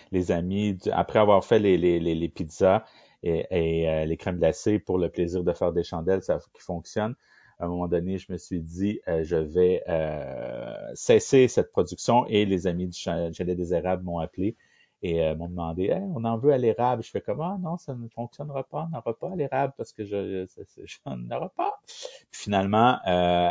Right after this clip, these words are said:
après le deuxième appel, je me suis dit, euh, « Pourquoi pas ? Je vais l'en faire. » Ils vont être contents.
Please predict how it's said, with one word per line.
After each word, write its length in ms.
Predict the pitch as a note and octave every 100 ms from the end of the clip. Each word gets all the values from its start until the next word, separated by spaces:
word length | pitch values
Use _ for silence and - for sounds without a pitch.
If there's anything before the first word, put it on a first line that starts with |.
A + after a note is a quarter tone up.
| -
après 220 | F2+ F#2+
le 60 |
deuxième 280 | F2+ F2+ F#2+
appel, 500 | F2+ - G#2 A2 A2+
je 120 | A2
me 80 | F2
suis 300 | - - D#2 D#2 - -
dit, 260 | F#2 F#2
euh, « 280 | E2+ D#2+ D#2 -
Pourquoi 360 | - - E2+
pas ? 240 | - D#2+ - _
Je 60 | D#2+
vais 100 | D#2
l'en 180 | D2
faire. » 420 | D2 E2 F2+ B2 C#3 _ _ _
Ils 60 | F#2+
vont 140 | E2+
être 80 | E2+
contents. 680 | - E2 E2 G#2 A2+ B2